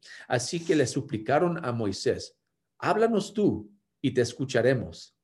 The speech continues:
Si Dios nos habla, seguramente moriremos.'" <laughs> Tenían miedo. Imagínense, hermanos, ah, ah, nosotros, ah, no esto-,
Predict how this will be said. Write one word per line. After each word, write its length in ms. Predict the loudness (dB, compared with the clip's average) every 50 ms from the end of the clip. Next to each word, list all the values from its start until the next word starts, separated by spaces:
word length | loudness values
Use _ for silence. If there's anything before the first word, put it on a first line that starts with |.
| _ _ -20 -20 -20
Si 240 | -12 -4 -2 0 0
Dios 440 | 0 2 4 6 6 6 6 4 0
nos 200 | -2 -2 0 0
habla, 520 | 0 2 2 0 0 -2 -2 -4 -8 -14 _ _
seguramente 1080 | -14 -8 -2 0 0 0 2 4 6 6 8 6 6 4 2 0 0 0 2 2 2
moriremos.'" 800 | 2 0 0 0 0 2 0 0 -2 -4 -6 -10 -10 -10 -10 -4 -2
<laughs> 960 | -2 -2 0 -4 -8 -10 -12 -16 -18 -18 -18 -8 -6 -4 -4 -4 -8 -8 _
Tenían 600 | 4 4 4 4 4 2 2 2 2 0 0 0
miedo. 380 | 2 4 6 6 6 4 2 0 -2 -4 -4
Imagínense, 560 | 0 2 2 2 2 2 2 2 2 4 4 4
hermanos, 440 | 4 2 2 0 0 0 -2 -4 -8 -14 -20 -20 -20 -6 0
ah, 280 | 2 2 4 2 2 0
ah, 360 | 0 0 2 2 0 0 -2 -2
nosotros, 960 | -2 -2 -2 -2 0 2 4 4 4 4 4 4 4 4 2 0 -6 -12 -16 _ _ _ _ _ _ _ _ _
ah, 440 | -2 0 2 2 2 0 0 -4 -4
no 160 | -2 0 0 0
esto-, 520 | 0 0 2 2 2 2 0 -4 -6